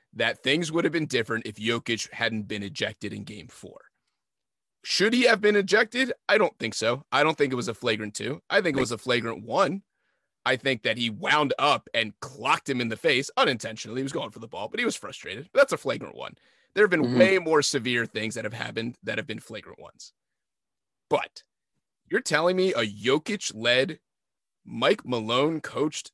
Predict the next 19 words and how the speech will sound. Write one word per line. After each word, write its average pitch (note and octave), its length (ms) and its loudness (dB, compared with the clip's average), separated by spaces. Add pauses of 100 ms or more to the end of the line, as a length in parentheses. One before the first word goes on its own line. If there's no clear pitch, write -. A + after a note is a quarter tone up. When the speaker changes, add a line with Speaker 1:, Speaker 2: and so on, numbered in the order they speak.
Speaker 1:
Nuggets B2 480 -4
team A#3 360 -4 (460)
couldn't G3 360 -2
win A#2 320 -4 (140)
one F#3+ 640 0 (200)
game? C#4 340 -2 (960)
I D#3+ 60 2
don't G3+ 220 2
know D3 640 6 (260)
what C3 300 2
this C3 200 0
falls C3 320 0
on A2+ 160 0
more, A2 420 -4
'cause D3 120 -4
the D#3 100 0
Suns A3 320 4
were D3 140 2
phenomenal, A2 840 -6